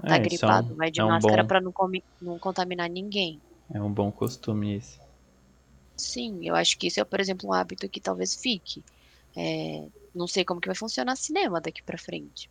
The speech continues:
Speaker 1: porque é um lugar fechado, um monte de gente, sabe, fechada, e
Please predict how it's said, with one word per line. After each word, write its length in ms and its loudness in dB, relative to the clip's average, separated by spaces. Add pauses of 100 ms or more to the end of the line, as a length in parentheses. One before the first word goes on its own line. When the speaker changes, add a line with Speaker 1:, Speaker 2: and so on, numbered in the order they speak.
Speaker 1:
porque 480 -10 (380)
é 60 -2
um 40 -2
lugar 300 0
fechado, 580 2
um 40 -6
monte 240 0
de 220 0
gente, 340 -6
sabe, 220 -2
fechada, 760 -4
e 340 -16